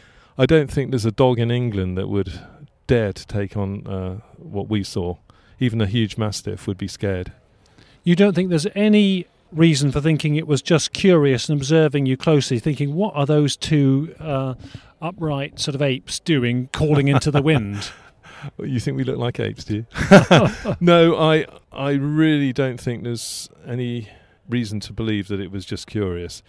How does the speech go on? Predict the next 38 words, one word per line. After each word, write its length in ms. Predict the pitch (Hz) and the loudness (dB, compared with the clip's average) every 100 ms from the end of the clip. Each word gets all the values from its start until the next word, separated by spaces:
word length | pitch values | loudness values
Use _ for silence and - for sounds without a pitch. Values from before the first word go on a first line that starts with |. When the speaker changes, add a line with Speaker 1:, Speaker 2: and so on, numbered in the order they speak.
| _ _ - | _ _ -16
Speaker 1:
because 340 | 113 120 104 | -6 -2 -2
of 180 | 101 - - | -4 -10 -10
the 80 | 110 | -4
way 220 | 135 127 | -2 -2
it 80 | 110 | -4
was 160 | 107 | -10
creeping 500 | - - 143 - 107 | -10 -8 -8 -6 -10
towards 420 | 92 98 87 87 101 | -8 -8 -8 -10 -12
us, 140 | - - | -10 -6
edging 320 | 123 113 101 | -4 -4 -4
towards 400 | 113 98 98 - | -4 -4 -6 -8
us, 240 | - - _ _ - | -10 -14 _ _ -6
really 420 | 123 143 123 113 | 2 2 2 0
low 220 | 110 110 | 0 0
down. 460 | 107 107 101 98 98 _ _ _ _ _ _ _ | 0 -2 -2 -4 -6 _ _ _ _ _ _ _
I 60 | 117 | -4
believe 560 | 120 117 107 98 - | 0 0 0 -4 -8
that 120 | - 101 | -6 -6
it 120 | 98 | -6
was 100 | 98 | -6
stalking 420 | - 104 92 90 | -4 -4 -4 -6
us, 380 | 87 87 - - | -6 -10 -12 -12
and 340 | 107 101 98 98 | -6 -4 -4 -6
it 140 | 101 | -8
was 180 | 101 98 | -10 -2
ready 220 | 110 98 | -2 -2
to 100 | - | -6
pounce. 640 | - 107 90 92 - - - _ _ _ _ _ - | -4 -4 -4 -6 -10 -14 -16 _ _ _ _ _ -8
It 180 | 123 120 | -8 2
didn't 320 | 151 131 120 | 2 2 0
look 220 | 127 120 | 0 -2
curious, 640 | - 123 107 95 101 - - | -2 0 0 0 -4 -6 -8
it 160 | 110 | -8
looked 460 | 110 117 - - - - - _ _ _ | -6 -6 -8 -14 -14 -16 -20 _ _ _
mean. 540 | 127 123 110 92 90 - - - _ | -10 -4 -2 -2 -6 -12 -16 -20 _
Speaker 2:
Threatening. 520 | - 160 143 117 95 - | -2 -2 -2 -6 -8 -2
Speaker 1:
Yeah. 260 | 113 92 - _ _ _ _ _ | 0 0 -4 _ _ _ _ _
Speaker 2:
Yeah. 280 | 143 147 | -8 -8